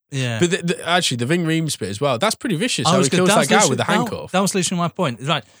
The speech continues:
Speaker 1: So I don't understand his plan here because he can only release one of them. Diamond Dog, because Pinball gets stopped by Guard Bishop before he can release Cyrus. But Diamond Dog's loose, but instead of helping him, he's, like, bloodlust.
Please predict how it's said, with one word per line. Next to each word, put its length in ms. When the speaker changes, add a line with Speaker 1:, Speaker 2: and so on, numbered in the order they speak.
Speaker 1:
So 140
I 40
don't 180
understand 320
his 80
plan 340
here 180
because 460
he 180
can 140
only 180
release 280
one 260
of 100
them. 280
Diamond 500
Dog, 320
because 400
Pinball 280
gets 140
stopped 240
by 160
Guard 260
Bishop 300
before 180
he 60
can 140
release 240
Cyrus. 500
But 100
Diamond 260
Dog's 180
loose, 200
but 100
instead 180
of 60
helping 320
him, 100
he's, 160
like, 240
bloodlust. 680